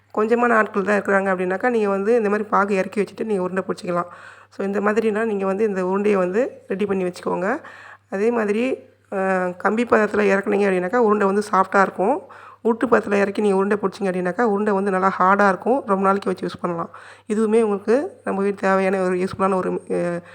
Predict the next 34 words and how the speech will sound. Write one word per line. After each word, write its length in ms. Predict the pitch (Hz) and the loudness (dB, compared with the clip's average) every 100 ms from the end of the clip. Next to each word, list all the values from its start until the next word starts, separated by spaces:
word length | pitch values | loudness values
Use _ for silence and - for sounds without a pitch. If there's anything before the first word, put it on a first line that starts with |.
| - - | -20 -10
டிப்ஸா 300 | 190 - 190 | -8 -2 0
இருக்கும் 240 | 180 185 | 0 -4
அப்படின்னு 160 | 170 190 | -2 0
நான் 140 | 180 | 0
நினை-, 160 | 180 175 | 0 0
நினைக்கிறேன். 440 | 185 180 175 208 - - - | -2 -4 -2 -4 -6 -18 -20
So, 180 | - 208 | -8 0
இதெல்லாம் 260 | 202 196 208 | 2 2 2
நீங்க 460 | 208 190 185 175 175 | 0 0 0 -2 0
ஃபாலோ 160 | 190 196 | 0 0
பண்ணி 280 | 190 185 | -2 0
உங்களுக்கு 240 | 233 196 190 | 0 0 0
எந்த 160 | 185 | 0
மெத்தட் 260 | 202 196 180 | 0 0 -2
வேணுமோ, 280 | 185 180 240 | -2 -2 -2
அந்த 160 | 202 | -2
மாதிரி 240 | 180 190 185 | -2 -2 -2
நீங்க 80 | 175 | -2
உருண்டை 200 | 185 180 | -2 -4
பிடிச்சி 280 | 175 - | -6 -6
வச்சுக்கோங்க. 460 | 165 - - 165 247 - - _ _ _ _ _ _ _ 202 | -8 -10 -10 -4 -6 -6 -20 _ _ _ _ _ _ _ -2
பிகினர்ஸ் 380 | 214 233 254 - | 0 2 2 2
கூட 140 | 247 | 0
ஈஸியா 420 | 226 220 220 233 220 | 2 0 2 0 2
செய்யணும் 380 | 208 202 220 208 | 0 2 2 2
அப்படிங்கிறதுக்காக 800 | 196 185 202 196 180 185 180 214 | 0 0 -2 -2 -2 -2 0 0
இந்த 160 | 226 202 | 0 0
மாதிரி 260 | 202 214 | 2 2
எக்ஸ்பிளைன் 360 | 185 - 214 196 | -2 -2 0 0
பண்ணி 180 | 190 220 | 2 0
உங்களுக்கு 200 | 196 196 | 0 -2
நான் 160 | 185 | 0
வீடியோ 200 | 180 190 | 0 0
போடுறேன். 500 | 180 - 180 175 226 | -2 -2 0 2 0